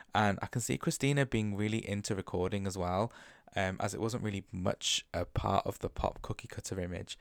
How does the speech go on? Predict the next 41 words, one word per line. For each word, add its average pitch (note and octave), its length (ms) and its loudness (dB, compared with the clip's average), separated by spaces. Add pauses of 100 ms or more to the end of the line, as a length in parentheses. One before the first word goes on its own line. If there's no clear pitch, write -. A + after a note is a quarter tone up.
(360)
A A#2 60 -4
bit G#2 80 -4
more G2 120 -4
soul, F#2+ 380 2
a - 20 -4
bit F#2 140 -4
more F2+ 120 -2
R F#2+ 220 2
and F2 100 -4
B F#2+ 240 -2 (200)
vibes, F#2 580 0 (400)
which - 260 -4
is G#2 200 -4
what G2+ 160 0
she, F#2+ 440 -8
like G2 180 -8
we G#2 60 -4
said, F2+ 280 -2 (100)
e-, G2+ 60 0
e-, G2+ 280 -2
ended G2+ 280 0
up - 80 -2
exploring G2+ 560 4
along F#2 180 0
with G2 140 -6
her F#2 100 -2
true F#2+ 240 -2
artistry F#2+ 460 -2
on F2+ 100 -6
Stripped. - 400 -4 (500)
So A#2 220 4
it A#2 80 6
is, C#3+ 400 6
it B2 140 4
is C3+ 140 6
one A#2 140 4
of G#2+ 80 6
those G2+ 220 4
tracks - 400 -4
that, F#2+ 220 0
um, F2+ 480 0